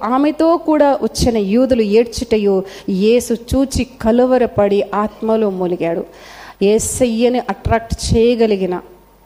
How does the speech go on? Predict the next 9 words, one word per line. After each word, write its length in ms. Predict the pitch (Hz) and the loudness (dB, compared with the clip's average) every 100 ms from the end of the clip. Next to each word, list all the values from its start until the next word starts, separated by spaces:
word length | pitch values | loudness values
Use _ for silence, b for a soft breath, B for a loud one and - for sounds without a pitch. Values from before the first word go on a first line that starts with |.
| _ 196 | _ -6
ఆ 60 | |
యొక్క 240 | 190 185 185 | -4 -4 -4
హృదయాన్ని 680 | 180 - 220 226 220 190 185 | -4 -2 0 0 -2 -2 -4
ఆమె 180 | 180 170 | -4 -6
డెవలప్ 480 | 180 180 - - | -6 -6 -10 -12
చేసుకోగలిగింది. 720 | 196 - - - - - 214 - _ _ _ _ _ _ _ 190 | -14 -12 -10 -10 -10 -12 -16 -20 _ _ _ _ _ _ _ -4
యేసయ్య 360 | 202 208 220 208 | -2 0 0 -2
కన్నీళ్లు 480 | 214 208 226 240 | -4 -4 -2 0
పెట్టగలిగాడు. 760 | 233 190 196 190 180 185 175 | -2 -2 -6 -6 -6 -6 -6